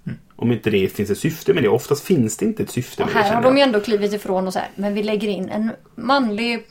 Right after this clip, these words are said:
Speaker 3: eh, handelsman som var från Frankrike som vi inte började handla med förrän
Speaker 2: Nej,
Speaker 3: typ hundra år
Speaker 2: efter,
Speaker 3: senare.
Speaker 2: ja, efter att Akbar var död,
Speaker 3: Ja.
Speaker 2: stod det ju specifikt i regelboken, liksom. Så
Speaker 3: Sen
Speaker 2: där s-, skriver de, där skriver de någonting som går ifrån det faktiskt historika, historiska, liksom.
Speaker 3: Ja.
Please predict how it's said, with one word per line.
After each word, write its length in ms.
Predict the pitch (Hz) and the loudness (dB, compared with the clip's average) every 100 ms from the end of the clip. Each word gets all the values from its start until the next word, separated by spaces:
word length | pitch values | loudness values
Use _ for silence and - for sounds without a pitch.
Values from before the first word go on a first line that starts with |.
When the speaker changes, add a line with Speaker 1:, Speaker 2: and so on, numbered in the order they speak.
| - - | -10 -2
Speaker 3:
eh, 140 | 233 | 0
handelsman 720 | 226 254 214 190 240 277 330 | 2 2 0 0 2 2 2
som 220 | - 302 | 2 2
var 300 | 285 233 214 220 | 8 8 8 4
från 220 | - 240 226 | -2 0 2
Frankrike 500 | 233 208 196 196 190 | 2 2 -2 -2 -2
som 200 | 208 196 | -2 -2
vi 80 | |
inte 180 | 214 196 | -2 -2
började 240 | 185 202 208 | 0 2 2
handla 200 | 196 226 | 0 2
med 160 | 311 | 4
förrän 280 | 339 349 349 | 6 6 6
Speaker 2:
Nej, 220 | 339 294 | 8 10
Speaker 3:
typ 80 | 277 | 10
hundra 280 | 285 262 233 | 10 8 10
år 100 | 240 | 10
Speaker 2:
efter, 140 | 165 240 | 12 12
Speaker 3:
senare. 160 | - | 12
Speaker 2:
ja, 60 | 170 | 10
efter 280 | 165 - 143 | 8 8 4
att 80 | |
Akbar 260 | 135 - 127 | 4 4 6
var 100 | 117 | 6
död, 340 | 113 139 113 - | 8 8 6 8
Speaker 3:
Ja. 100 | 247 | 10
Speaker 2:
stod 100 | 240 | 10
det 40 | 110 | 10
ju 40 | |
specifikt 400 | - - - 208 | 2 0 0 -2
i 200 | 143 110 | 2 4
regelboken, 500 | 113 104 143 104 151 | 6 4 2 2 4
liksom. 220 | 113 - | 4 2
Så 60 | 104 | 2
Speaker 3:
Sen 140 | - | 8
Speaker 2:
där 280 | 143 151 135 127 | 8 8 4 -2
s-, 260 | - 139 135 | -8 -8 -6
skriver 300 | - 127 107 | 0 4 8
de, 280 | 139 131 135 - 135 | 8 6 0 -4 4
där 120 | 143 | 4
skriver 300 | - 160 151 | 6 6 8
de 100 | 196 | 8
någonting 260 | 151 127 | 8 6
som 120 | 123 120 | 6 8
går 140 | 123 | 8
ifrån 440 | 120 165 175 151 127 - | 8 6 6 4 0 0
det 320 | - 139 - | 4 4 4
faktiskt 340 | - 120 113 - | -6 -4 -4 -4
historika, 440 | 120 110 110 101 107 | -4 -4 -4 -4 -2
historiska, 540 | 120 110 110 101 - | -2 -2 -4 -6 -2
liksom. 260 | 107 - - - | -4 -4 -8 -8
Speaker 3:
Ja. 60 | - | -10